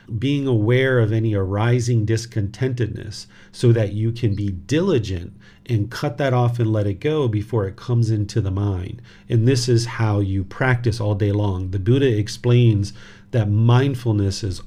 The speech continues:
always useful. Always, always, always, every waking hour, even as you're dozing off at night on your pillow, if the mind has mindfulness or awareness of mind,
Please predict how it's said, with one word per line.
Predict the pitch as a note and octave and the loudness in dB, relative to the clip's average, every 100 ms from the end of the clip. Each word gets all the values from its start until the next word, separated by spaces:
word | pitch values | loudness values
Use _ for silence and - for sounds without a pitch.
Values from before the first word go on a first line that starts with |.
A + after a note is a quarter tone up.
| - | -10
always | - C3+ D3 D3+ C#3+ C3 A#2 G#2+ F2+ | -4 0 2 4 4 4 4 2 -2
useful. | F#2+ G2+ G2 - - - - - | -2 0 -2 -8 -14 -14 -20 -12
Always, | - A#2+ C#3 C3+ C3 A#2+ | -2 0 2 2 0 -2
always, | A2+ A2 G#2 | -2 0 0
always, | F#2+ F#2 F#2 - | -2 -4 -8 -6
every | C#3 C#3+ C#3+ | -4 -2 0
waking | B2 B2 B2 G#2 | 2 2 0 0
hour, | G2+ F#2 F#2 - - - - | 0 -4 -8 -12 -18 -20 -6
even | D3+ F3 F3+ | -2 2 2
as | D#3 C3+ | 2 2
you're | B2 | 2
dozing | G2+ B2 C3+ B2+ | 6 6 6 4
off | A#2 A2 A#2+ A#2 | 4 4 2 0
at | G#2+ | 0
night | G#2 A2 | 0 2
on | A#2+ A2 | 4 4
your | G2 | 2
pillow, | F#2+ A#2+ B2 C3+ D#3+ - - - - | 0 2 4 2 -4 -8 -20 -16 -2
if | B2+ A#2+ | 0 0
the | A2+ | 0
mind | G#2+ A#2+ C#3 C3+ A#2 | 4 4 4 6 6
has | A2 F#2+ | 4 2
mindfulness | G2 G#2 G#2+ B2 A#2+ C#3+ D3 C3+ | 2 2 4 2 0 0 0 0
or | A2+ | 2
awareness | G#2+ A2 A2+ A#2+ | 2 2 2 2
of | G#2+ | 2
mind, | G#2+ A2+ C3 | 2 4 2